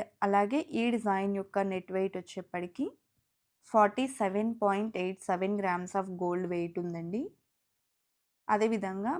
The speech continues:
బ్యాక్ థ్రెడ్ వస్తుంది. నెక్స్ట్ మోడల్‌ని చూసేద్దాము. వీ షేప్‌లో ప్లెయిన్ ఎల్లో గోల్డ్ హారం అండి.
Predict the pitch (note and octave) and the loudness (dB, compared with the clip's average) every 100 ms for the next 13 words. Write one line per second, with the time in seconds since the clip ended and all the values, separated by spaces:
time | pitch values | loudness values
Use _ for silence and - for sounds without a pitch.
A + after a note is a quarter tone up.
0 | A3 F#3+ F3+ F#3+ - F#3 F3 F#3 - F3+ | -2 2 2 2 -4 -6 -4 -6 -8 -10
1 | F3+ A#3 G4+ D#4 A3 A3+ - A#3+ G#3 F#3+ | -4 -4 -4 -2 -4 -6 -4 -2 0 0
2 | F#3+ F#3+ G3 F#3 F#3 F3 F3 F3+ C4 F#4+ | -2 -4 -6 -8 -8 -6 -6 -4 -4 -6
3 | _ _ _ _ _ _ G3+ A3+ B3 B3 | _ _ _ _ _ _ -2 0 0 0
4 | G#3+ F#3+ B3 E4 - G#3+ A3+ A#3+ G3+ G3+ | -2 0 -2 -2 2 2 2 -2 0 4
5 | G#3 G#3 G3 G3 G#3 F#3 F3+ F3 F3+ E3+ | 4 4 4 2 0 -2 -4 -4 -4 -6
6 | F3+ | -4